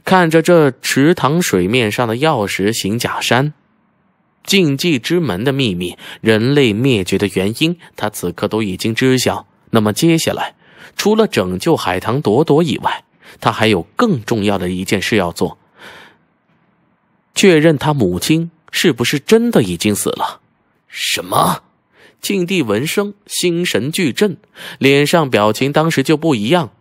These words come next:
他还没有死。静帝不敢相信自己的耳朵，只是有可能，我也不确定。要确定这件事，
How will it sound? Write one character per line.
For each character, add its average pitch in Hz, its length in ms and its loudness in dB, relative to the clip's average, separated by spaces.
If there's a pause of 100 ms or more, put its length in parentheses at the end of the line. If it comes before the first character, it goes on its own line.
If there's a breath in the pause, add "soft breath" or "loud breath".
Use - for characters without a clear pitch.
他 - 140 -8
还 185 100 -2
没 190 120 2
有 233 140 4
死。 - 320 -6 (420 loud breath)
静 202 200 2
帝 196 120 2
不 202 320 2
敢 87 260 -2
相 123 220 -2
信 123 220 -2
自 175 240 2
己 98 140 0
的 65 100 -2
耳 78 200 -4
朵， 113 300 0 (300 soft breath)
只 131 180 2
是 151 180 0
有 127 240 4
可 - 220 -4
能， - 260 -12 (220)
我 107 140 2
也 101 100 0
不 98 160 -4
确 107 200 2
定。 143 200 -4 (540 loud breath)
要 214 200 4
确 220 220 2
定 214 160 0
这 185 100 2
件 180 160 2
事， 160 280 -2